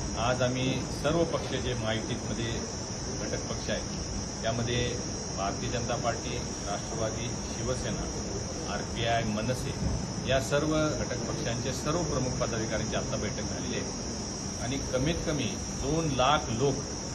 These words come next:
या सभेला उपस्थित राहतील अशा पद्धतीची व्यवस्था करण्याचं नियोजन आता झालेलं आहे. या सभेसाठी सन्माननीय मुख्यमंत्री एकनाथजी शिंदेसाहेब, सन्माननीय उपमुख्यमंत्री अजितदादा,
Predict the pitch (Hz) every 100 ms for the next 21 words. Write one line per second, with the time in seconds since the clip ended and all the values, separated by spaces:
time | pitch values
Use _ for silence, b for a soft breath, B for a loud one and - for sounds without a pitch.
0 | - - 107 127 123 110 123 131 131 -
1 | - - 120 - 113 101 - - - -
2 | - - - 101 110 127 - 110 117 104
3 | 117 113 110 110 113 110 104 104 107 101
4 | 104 95 - 92 - - 117 - - -
5 | - - 110 127 120 113 123 123 117 131
6 | 131 - - 107 110 113 113 107 - 113
7 | 104 104 98 - 104 104 - 92 92 104
8 | 104 - - - - - 110 104 107 110
9 | 107 107 107 - 107 101 107 98 - -
10 | - 92 95 107